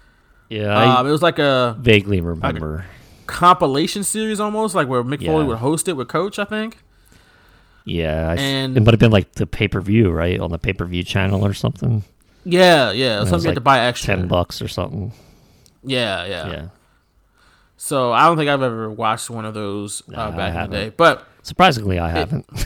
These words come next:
Speaker 1: <laughs>
Speaker 2: <laughs> But if you, I mean, she's, your mom was already, and your dad already ordering pay-per-views every month. It wasn't gonna
Speaker 1: Right.
Speaker 2: be like, "This
Speaker 1: Yeah.
Speaker 2: extra thing too? Get outta here." But if you won this contest,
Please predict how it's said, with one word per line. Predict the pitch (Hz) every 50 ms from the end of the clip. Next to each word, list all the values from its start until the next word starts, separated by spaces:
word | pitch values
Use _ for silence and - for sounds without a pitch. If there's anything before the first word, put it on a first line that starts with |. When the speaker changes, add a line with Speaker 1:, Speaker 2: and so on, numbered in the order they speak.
| - - - 127 - - _ _ _ _ _ _ _ _ -
Speaker 1:
<laughs> |
Speaker 2:
<laughs> | 156 208 220 214 - - 220 - - - - - - - 175 - - _ - - - - - - _ _ _ _ _ _ _ _ _ _ _ 156
But | - 180 160 156 123
if | 127 131 120
you, | 147 180 190 190 190 190 185 180 180 170 - - _ _ _ -
I | 165
mean, | 156
she's, | - - 254 185 - -
your | 139 151 156
mom | 170 180 170
was | 156 147
already, | 147 143 143 143 135
and | 123 92 - 131
your | 127 120
dad | 117 139 151 151 135
already | 127 127 131 123
ordering | 117 123 123 120 110
pay-per-views | 104 - 127 127 127 110 107 98 -
every | - 127 117 113
month. | 104 113 151 147 113 -
It | 117 123
wasn't | 135 135 127 123 120
gonna | 110
Speaker 1:
Right. | 110 101
Speaker 2:
be | 117
like, | 113 110 - - - - 214
"This | - 113 110 98
Speaker 1:
Yeah. | 120 - - - - -
Speaker 2:
extra | - 160 175 - 226 214
thing | - 220 220 -
too? | - 220 226 247 269 285
Get | - -
outta | - 185 143 123
here." | 113 95 98 - - _ _ _ _ _ _ _ _ _ _ _ _ _ _ _ _ _ _ _ _ _ _ _ _ _ _ _ _ _ _ _ _ _ _ _ _ _ _ _
But | - 160 156 139 - - _ _ _ _ _ _ _ _ _ _ _ _ _ -
if | 135 127 -
you | 170
won | 160 180 226 226
this | 220 202 -
contest, | - - - 190 190 175 - - - 104 80 85 - - - - -